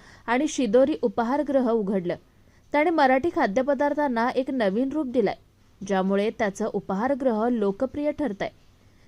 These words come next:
यंदाच्या गणेशोत्सवात त्याने बनवलेला दीड किलोचा मोदक गणेश भक्तांसाठी विशेष आकर्षण ठरणार आहे.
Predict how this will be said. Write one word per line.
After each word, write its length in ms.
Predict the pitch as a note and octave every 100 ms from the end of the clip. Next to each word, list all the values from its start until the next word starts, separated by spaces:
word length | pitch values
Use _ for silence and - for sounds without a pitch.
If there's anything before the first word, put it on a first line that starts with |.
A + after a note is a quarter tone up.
| -
यंदाच्या 560 | G3 F#3+ G3 G3+ G#3+ A3+ A3+ G3
गणेशोत्सवात 760 | G3+ G3+ B3 C#4 B3+ - A#3 A#3+ -
त्याने 320 | A3 G#3 A#3+ G3+ F3+ -
बनवलेला 720 | F3+ G#3+ A#3 C4+ C#4 A#3 A3+
दीड 340 | A3 G3 A3 D4
किलोचा 360 | D#4 D4+ D#4+ E4
मोदक 400 | C#4+ A3+ F#3+ G#3 - - - - C4
गणेश 320 | C#4 F4+ F#4
भक्तांसाठी 720 | C#4+ - D4+ D#4 D#4+ C4 B3+
विशेष 540 | A#3+ G#3+ B3 B3 C4 D#4+
आकर्षण 540 | - F#3+ A#3 B3+ - D#4
ठरणार 400 | D4+ B3+ G#3
आहे. 100 | E3+